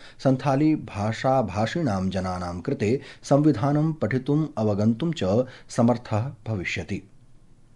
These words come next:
नवी मुम्बय्याः अन्ताराष्ट्रिय विमानस्थानके अद्यारभ्य व्यावसायिक विमानयानानि आरब्धानि जातानि। भारतस्य नागर विमानन क्षेत्रस्य कृते एषः महत्त्वपूर्णोपलब्धिः अस्ति।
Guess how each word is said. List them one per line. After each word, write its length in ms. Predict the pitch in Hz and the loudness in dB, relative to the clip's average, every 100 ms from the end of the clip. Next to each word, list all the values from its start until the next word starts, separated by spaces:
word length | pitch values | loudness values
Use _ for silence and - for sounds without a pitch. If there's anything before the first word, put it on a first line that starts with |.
| - - - - - | -20 -20 -20 -10 4
नवी 200 | 127 175 | 6 8
मुम्बय्याः 640 | 226 202 190 190 180 160 202 | 8 8 8 8 6 4 0
अन्ताराष्ट्रिय 760 | 135 127 131 135 143 - 180 | 2 2 4 4 4 2 2
विमानस्थानके 880 | 113 110 107 107 - 107 95 95 113 | 4 4 4 0 -4 -4 -2 0 -2
अद्यारभ्य 840 | 113 104 85 95 85 87 87 127 - - - 92 | -2 -4 -4 -4 -4 -4 0 0 -2 -12 -6 4
व्यावसायिक 720 | 117 135 156 - 156 185 190 | 6 6 4 2 2 2 2
विमानयानानि 1080 | 110 110 98 98 90 87 90 101 123 117 - | 4 4 4 2 0 -2 -2 2 4 2 0
आरब्धानि 580 | 104 92 80 - 110 87 | -4 -4 -4 -4 -4 -2
जातानि। 520 | 90 80 90 85 78 - - - - 95 | -4 -6 -6 -10 -12 -18 -20 -20 -14 -4
भारतस्य 680 | 104 98 101 - - 110 139 - - | 0 0 -2 -8 -2 0 0 -4 -2
नागर 420 | 98 113 117 143 143 | 4 6 6 4 2
विमानन 500 | 98 98 98 107 113 | 2 2 2 2 0
क्षेत्रस्य 840 | 113 135 143 165 - - 90 101 - - - | -2 -4 -2 -6 -6 -6 -6 -8 -12 -20 -6
कृते 340 | 147 135 87 - | -4 -2 -6 -2
एषः 400 | 107 104 98 104 | -2 0 0 2
महत्त्वपूर्णोपलब्धिः 1500 | 110 92 98 98 - 120 131 160 165 90 80 76 78 98 - | 2 0 -4 -8 -2 2 2 2 0 -4 -6 -8 -8 -8 -8
अस्ति। 300 | - - | -8 -8